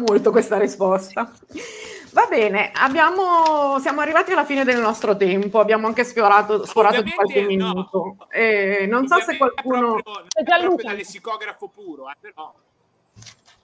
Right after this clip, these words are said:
Speaker 3: No, ma si è capito benissimo, no, no, era, era chiaro.
Speaker 1: No, ma infatti mi è piaciuta, cioè,
Speaker 3: Eh,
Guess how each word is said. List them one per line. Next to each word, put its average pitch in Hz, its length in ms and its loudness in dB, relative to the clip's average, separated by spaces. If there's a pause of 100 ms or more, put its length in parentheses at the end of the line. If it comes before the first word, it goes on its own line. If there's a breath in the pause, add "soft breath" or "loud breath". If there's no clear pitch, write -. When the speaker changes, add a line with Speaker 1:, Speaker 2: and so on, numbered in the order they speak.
(560)
Speaker 3:
No, 233 120 -4
ma 254 140 -2
si - 100 -4
è 415 100 4
capito 440 340 2
benissimo, 294 600 -4
no, 285 140 -2
no, 214 160 0
era, 240 520 2
era 269 160 -2
chiaro. 175 420 -6
Speaker 1:
No, 262 340 8
ma 247 80 4
infatti 330 400 4
mi 208 80 0
è 214 80 0
piaciuta, 220 480 -2
cioè, 196 240 0
Speaker 3:
Eh, 180 180 0